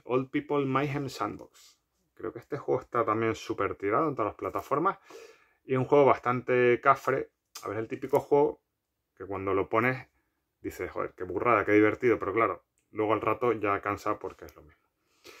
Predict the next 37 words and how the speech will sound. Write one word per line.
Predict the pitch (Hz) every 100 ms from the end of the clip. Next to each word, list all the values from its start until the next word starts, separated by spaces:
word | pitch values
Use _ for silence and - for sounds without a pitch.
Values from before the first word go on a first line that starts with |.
| - -
Dice, | 101 110
"¿Cómo | 120 135
sobrevivirás | 139 131 123 120 127 127
en | 117
un | 113
mundo | 127 135
que | 131 110
quiere | 117
que | 117
te | 113
mueras | 110 117
de | 113
una | 107 87
vez? | 78 _ _ -
Eres | 107 107
un | 113
jubilado | - 123 131 151
en | 143
un | 113
futuro | - 120 131
próximo | 139 147 139 139
en |
el | 127
que | -
la | 107
gente | - 120 117
no | 117
tiene | 104 104
hijos, | 110 - 85
no |
hay | 98
nadie | 104 110 120
que | 110
pague | 117 117
las | 110
pensiones | - 104 - 120 -
porque | 107 101 101